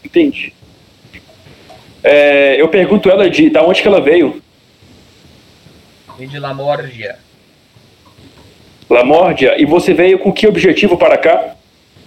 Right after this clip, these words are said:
Speaker 2: Atrás de vocês.
Speaker 1: Atrás da gente? Eu, Alex, eu, é, demonstro uma reação de espanto e surpresa ao mesmo tempo.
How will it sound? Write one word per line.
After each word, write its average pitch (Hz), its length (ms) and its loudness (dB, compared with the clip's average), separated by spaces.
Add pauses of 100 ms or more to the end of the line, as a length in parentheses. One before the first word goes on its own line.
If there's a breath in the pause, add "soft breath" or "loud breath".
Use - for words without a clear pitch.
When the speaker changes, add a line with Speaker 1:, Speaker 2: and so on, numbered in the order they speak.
(320)
Speaker 2:
Atrás 127 480 -8
de 139 120 -14
vocês. 123 760 -16 (1080)
Speaker 1:
Atrás 131 440 2
da 151 140 2
gente? 143 600 -2 (200)
Eu, 196 520 2
Alex, - 640 0
eu, 180 640 4
é, 139 460 2
demonstro 165 440 0
uma 165 100 2
reação 165 300 0
de 160 100 0
espanto 185 600 0 (600)
e 294 60 2
surpresa 185 640 2
ao 151 180 2
mesmo 147 280 2
tempo. 170 520 -2